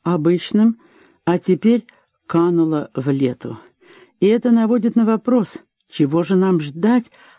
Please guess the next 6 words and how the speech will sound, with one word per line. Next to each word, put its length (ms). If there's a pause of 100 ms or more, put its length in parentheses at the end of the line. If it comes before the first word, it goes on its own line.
(100)
от 240
дня 380
завтрашнего? 1300 (1500)
А 280 (180)
может, 800 (180)
когда-нибудь 960